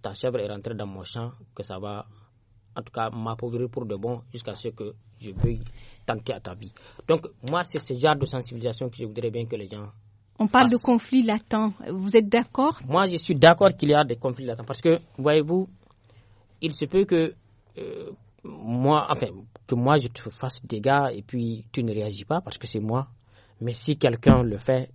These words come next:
Speaker 1: c'est tout de suite. Donc, il y a ces appréciations-là qu'il faut tenir compte. Ça, c'est très clair. Il y a, c'est pour ça que je dis, il faut que les gens s'acceptent. Ça a tout son sens quand je dis il faut que les gens s'acceptent. Donc, c'est cela.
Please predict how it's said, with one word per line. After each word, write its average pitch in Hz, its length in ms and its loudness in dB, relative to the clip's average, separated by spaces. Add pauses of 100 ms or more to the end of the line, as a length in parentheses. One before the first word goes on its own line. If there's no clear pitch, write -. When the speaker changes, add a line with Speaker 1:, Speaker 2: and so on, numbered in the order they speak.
Speaker 1:
c'est - 340 -14
tout - 120 0
de 113 60 -2
suite. - 240 -16 (200)
Donc, 143 240 2 (160)
il 127 160 -4
y 160 40 4
a 160 220 -2 (460)
ces 113 360 -6
appréciations-là 131 920 0 (160)
qu'il - 120 -10
faut - 120 -10
tenir 92 320 -12
compte. 95 220 -12
Ça, - 200 -2
c'est - 240 -10
très - 160 -2 (320)
clair. 151 280 4 (380)
Il 123 80 -2
y 123 40 0
a, 120 80 -4
c'est 120 140 -10
pour - 120 -8
ça 185 140 2
que 165 60 -2
je 170 40 0
dis, 165 140 -2
il 127 100 -10
faut 160 140 -2
que 156 120 -8
les 123 120 -6
gens 135 200 -8
s'acceptent. - 1000 -12 (800)
Ça - 240 -10
a 107 120 -12 (100)
tout - 100 -8
son 143 140 -2
sens 120 500 -10
quand 127 180 -6
je 110 80 -10
dis 113 220 -12
il 117 100 -14
faut 113 120 -16
que 113 100 -16
les 90 100 -14
gens 98 100 -18
s'acceptent. - 560 -20 (160)
Donc, 117 180 -6
c'est - 160 -10
cela. 107 260 -8